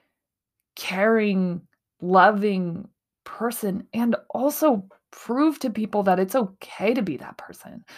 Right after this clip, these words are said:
Like, we don't have to be this bloodthirsty, gross, like,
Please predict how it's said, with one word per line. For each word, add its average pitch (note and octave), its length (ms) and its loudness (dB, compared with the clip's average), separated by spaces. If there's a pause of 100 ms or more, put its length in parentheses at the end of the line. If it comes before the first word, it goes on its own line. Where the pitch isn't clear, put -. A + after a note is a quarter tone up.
(120)
Like, F#3+ 140 -2
we A#3 120 6
don't B3+ 220 6
have A3+ 360 -8
to A3 80 0
be G#3 160 2
this F#3 300 2 (540)
bloodthirsty, G3+ 2000 0 (340)
gross, G#3 800 6 (340)
like, F#3+ 460 -8